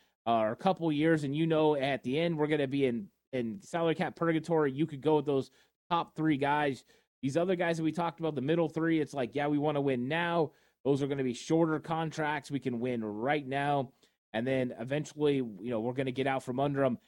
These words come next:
And then these guys are kinda under that ten million dollar threshold that I think this is where you would like to strike and hit a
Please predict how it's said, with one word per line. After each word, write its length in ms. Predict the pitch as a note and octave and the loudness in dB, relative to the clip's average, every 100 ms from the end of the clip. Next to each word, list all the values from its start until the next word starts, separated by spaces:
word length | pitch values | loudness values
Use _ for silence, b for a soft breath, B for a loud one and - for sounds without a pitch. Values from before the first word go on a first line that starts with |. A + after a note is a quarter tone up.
| _ - | _ -4
And 120 | D3+ | 4
then 200 | D#3 C3 | 4 4
these 260 | D3+ C4+ | 2 0
guys 360 | B3+ G3 G3+ F#3 | 0 0 0 0
are 80 | C#3 | -4
kinda 400 | - D#3+ D#3 - _ | -4 -2 -2 -4 _
under 440 | C#3+ G#3 G#3+ A#3 | -2 0 2 2
that 180 | G#3+ G3+ | 2 -2
ten 260 | - F#3+ F#3+ | -2 0 2
million 280 | F#3 F#3 F3+ | 2 2 2
dollar 260 | F3 D#3+ | 2 0
threshold 640 | C#3+ F3+ F#3 E3+ C#3+ C3+ A2+ b b b - | 0 -2 0 0 0 0 -2 b b b 0
that 100 | C#3+ | 2
I 120 | C#3 | 0
think 420 | - - F#3 F#3+ | -4 2 2 2
this 180 | F3 F#3 | -2 0
is 120 | E3+ | 0
where 160 | D3 E3+ | 2 4
you 140 | D#3+ | 4
would 140 | D3 | 2
like 240 | C3 D#3 F3 | 2 -2 -2
to 120 | E3 | -4
strike 480 | - - F3 E3 C3 | -6 0 2 2 0
and 120 | B2+ | -2
hit 220 | C3 D#3 | 2 0
a 280 | C3 C#3 B2 | 2 0 0